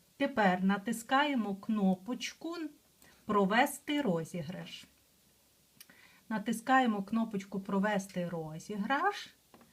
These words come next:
і зараз будемо авторизуватись. Так, для цього я заходжу, а,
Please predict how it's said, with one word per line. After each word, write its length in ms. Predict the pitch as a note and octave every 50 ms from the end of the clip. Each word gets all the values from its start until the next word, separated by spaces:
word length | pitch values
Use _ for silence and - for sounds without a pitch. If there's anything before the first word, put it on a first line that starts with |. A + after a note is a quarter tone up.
| _ _ - - - _ _ _ _ -
і 320 | A#3+ A#3+ D4 F4+ G4+ G4+ G#4 - _ _ -
зараз 520 | - F#3+ G#3+ A3 A3+ C4+ - F4 E4 C#4 G#3+
будемо 680 | F3+ F3+ G#3+ A#3+ C4+ B3+ D#4 D4 D4 C#4+ C#4+ - -
авторизуватись. 1120 | - G#3 A3+ A3+ - - C4 B3 B3 A#3+ A3+ B3 A#3+ G3 F3 D3+ D3 D3 - - F3+ - - _ -
Так, 380 | - E3 D#3 D#3 F3 - - _ -
для 220 | - G#3 A3 A#3+ A#3
цього 440 | - - - G3+ F3 D#3+ - F3
я 300 | E3+ F3 - G#3 A3 B3
заходжу, 1040 | A#3+ - F#3+ F3+ - - - F3 E3 E3 E3+ F3 F3 - - - C4+ C#4+ D#4+ F#4 F#4 - _ _ _ _ _ _ _ _ _ _ _ _ _ _ _ _ _ _ _ _ _ _ -
а, 600 | A3+ A3 G#3 G#3+ G#3+ G#3+ G#3+ G#3+ G#3+ G#3+ G#3+ A3